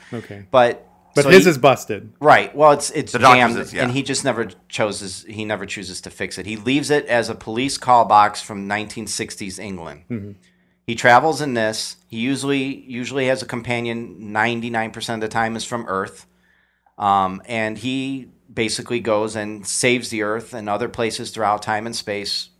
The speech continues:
Speaker 2: over and over and over again. Um, you know, there's, Earth seems to constantly be under attack. That makes sense because, you know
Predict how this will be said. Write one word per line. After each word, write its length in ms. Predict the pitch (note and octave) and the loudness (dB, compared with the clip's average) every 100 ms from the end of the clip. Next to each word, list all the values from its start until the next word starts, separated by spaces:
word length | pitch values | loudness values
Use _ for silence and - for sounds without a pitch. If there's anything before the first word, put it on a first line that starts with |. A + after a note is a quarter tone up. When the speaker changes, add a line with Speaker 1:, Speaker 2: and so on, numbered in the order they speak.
| _ - | _ -4
Speaker 2:
over 320 | G#2+ A2 A2 | -2 0 -2
and 100 | G#2 | -2
over 200 | G2 G2+ | -4 -4
and 60 | G#2 | -2
over 220 | A#2 G#2 | -2 -4
again. 260 | F2 E2+ E2+ _ _ _ _ | -8 -10 -12 _ _ _ _
Um, 560 | A2 G2+ G2 F#2 F#2 F2 _ _ _ | 0 2 2 0 -8 -16 _ _ _
you 140 | A#2+ G2+ | -10 -8
know, 60 | |
there's, 260 | F#2+ G2+ F#2 - A2 F#2+ - | -8 -8 -12 -18 -20 -16 0
Earth 220 | C#3+ E3 | 0 0
seems 260 | - D#3 C#3+ | -4 -4 -6
to 60 | A#2+ | -8
constantly 500 | A2+ B2+ B2 C#3 A#2+ | 0 2 2 -2 -4
be 140 | A#2+ | -2
under 160 | A#2 A2+ | -2 -2
attack. 460 | G#2 A2+ A#2 A#2 | -2 -2 -2 -4
That 140 | A2 G2 | -12 -10
makes 220 | F#2+ F#2 | -8 -4
sense 260 | A#2+ A#2+ - | -2 -2 -6
because, 420 | A2+ G2+ F#2 G2+ | -12 -10 -12 -12
you 60 | |
know 180 | F2+ F2 | -12 -14